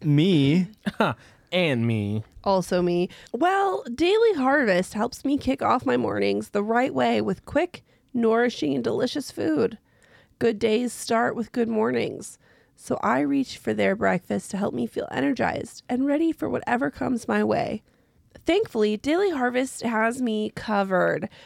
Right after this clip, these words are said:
Speaker 3: with options that hit every craving, are easy to make, and are loaded with fruits and veggies.
Speaker 2: Daily Harvest smoothies and forager bowls are the perfect addition to your morning routine. And they have tons of options for any time of the day, like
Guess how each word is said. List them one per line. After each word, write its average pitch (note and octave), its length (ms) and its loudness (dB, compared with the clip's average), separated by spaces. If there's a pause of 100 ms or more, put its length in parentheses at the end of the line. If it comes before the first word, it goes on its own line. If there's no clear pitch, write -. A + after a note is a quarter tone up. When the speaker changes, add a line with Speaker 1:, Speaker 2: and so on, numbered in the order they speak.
(100)
Speaker 3:
with C4 120 -2
options C4+ 420 0
that F#3+ 100 2
hit A3 240 -6
every D4 260 0
craving, C4 680 -2
are F#3+ 140 0
easy F#3+ 300 -4
to F#3 60 -2
make, F#3+ 380 -2 (100)
and G#3 120 0
are A#3+ 120 0
loaded C4 400 -2
with C4+ 160 -6
fruits C4+ 440 -6
and G3+ 320 -4
veggies. F#3 760 -2
Speaker 2:
Daily C3 300 2
Harvest D#3 420 0
smoothies G3 500 2
and F3 280 0
forager G#3 480 0
bowls G#3+ 260 0
are C#3 220 2
the A#2 140 2
perfect E3 520 -4
addition D3+ 440 -2
to G2+ 120 -10
your G#2+ 200 0
morning A2+ 320 2
routine. A#2 520 0 (340)
And D3 180 0
they D3 40 2
have C3+ 180 0
tons F3 560 2
of A2+ 120 2
options A2+ 460 0
for G#2+ 220 -6
any D#3 200 0
time D#3+ 180 0
of D#3+ 60 0
the D#3+ 60 0
day, E3 400 0
like A#2 320 -2